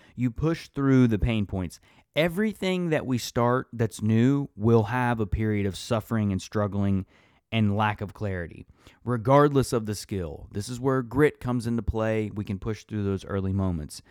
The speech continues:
But if we're finding that we just don't like the process itself, that we've given something enough time, as in the, the example that I gave earlier with coding, I did that for three months.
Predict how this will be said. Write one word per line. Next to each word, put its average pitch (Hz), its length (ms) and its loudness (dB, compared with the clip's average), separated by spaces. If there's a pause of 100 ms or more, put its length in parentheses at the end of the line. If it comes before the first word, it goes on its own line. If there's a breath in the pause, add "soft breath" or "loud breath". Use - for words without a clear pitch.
(320 loud breath)
But 135 140 4
if 135 140 0
we're 123 120 2
finding 175 500 2
that 113 140 -2
we 113 120 0
just 139 340 0
don't 120 260 0
like 110 340 -2
the 90 80 -10
process 110 640 -4
itself, 92 720 -4
that 101 160 -2
we've 104 200 -2
given 139 260 2
something 123 400 0
enough 107 320 0
time, 117 520 -4
as 131 220 0
in 131 80 2
the, 117 200 -2
the 113 160 -2
example 120 340 0
that 110 100 2
I 107 60 0
gave 98 280 -2
earlier 95 480 -2
with 92 280 -8
coding, 90 460 -4 (380 loud breath)
I 208 120 -6
did 226 180 -2
that 185 200 0
for 139 80 0
three 135 320 0
months. 101 500 -2